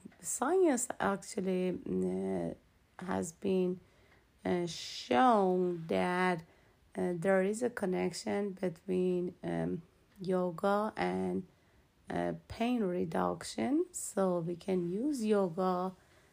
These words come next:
as a pain relief, and especially those who have been, um, suffering arthritis or joint pain, uh, if they start,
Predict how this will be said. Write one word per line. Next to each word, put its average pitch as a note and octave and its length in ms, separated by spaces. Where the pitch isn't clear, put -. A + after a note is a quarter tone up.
as F#3 180
a F3+ 80
pain G3 460
relief, G#3 1000
and E3+ 520
especially D4+ 600
those A3 420
who G#3+ 100
have F#3 300
been, F#3 400
um, E3+ 420
suffering F#3+ 920
arthritis F3+ 1040
or F#3+ 180
joint F3+ 580
pain, F#3+ 460
uh, F3 300
if A#3 280
they D4+ 260
start, A3 840